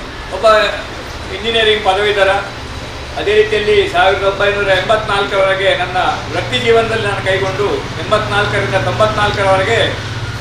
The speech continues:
ಪಕ್ಷೇತರವಾಗಿ ನಾನು ಇಲ್ಲಿ ಚುನಾವಣೆಗೆ, ಆ, ಪಕ್ಷೇತರವಾಗಿ ನಾನು ಕೆಲಸ ಮಾಡಿದವನು.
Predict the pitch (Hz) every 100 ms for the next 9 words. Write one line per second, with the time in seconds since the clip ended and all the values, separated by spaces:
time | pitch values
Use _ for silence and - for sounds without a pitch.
0 | - 160 - 247 247 226 214 214 208 190
1 | 196 190 180 165 156 170 180 190 190 180
2 | 180 170 160 170 160 160 160 160 170 226
3 | 220 196 190 180 - 160 185 185 180 170
4 | 165 165 -